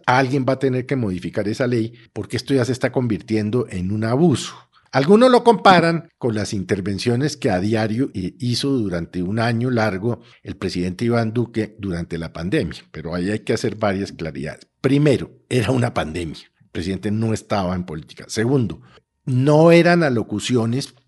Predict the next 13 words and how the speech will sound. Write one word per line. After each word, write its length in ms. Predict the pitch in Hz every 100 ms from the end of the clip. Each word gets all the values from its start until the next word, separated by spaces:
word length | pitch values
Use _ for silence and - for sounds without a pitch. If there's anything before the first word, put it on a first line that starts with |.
| _ _ _ 127 107 -
propiamente 680 | 135 131 147 139 143 131 151
hablando, 520 | 143 131 123 135 -
porque 460 | 123 101 - 101
fueron 380 | 98 123 123 139
los 240 | 131 98 104
medios 720 | 113 117 139 147 151 160 151
de 160 | 151 -
comunicación 760 | 107 101 95 90 - 110 127
los 260 | 143 135 -
que 300 | - 127 107
le 320 | 104 101 90
dieron 760 | 101 110 156 196 208 196 214
voluntariamente 2000 | 156 139 156 139 127 123 110 104 151 156 190 202 208 196 196 202 - - 107 135 -